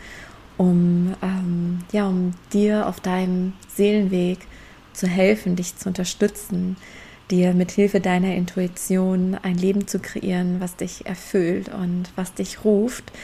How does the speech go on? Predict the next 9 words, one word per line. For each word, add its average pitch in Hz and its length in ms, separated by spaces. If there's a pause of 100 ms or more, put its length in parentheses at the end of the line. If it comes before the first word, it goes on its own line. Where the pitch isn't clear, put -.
(380)
und 180 160
dabei 185 340
dieses 180 320
innere 202 360
Gefängnis 190 760
aufzulösen, 185 1000
dich 175 240
zu - 180
befreien. 180 800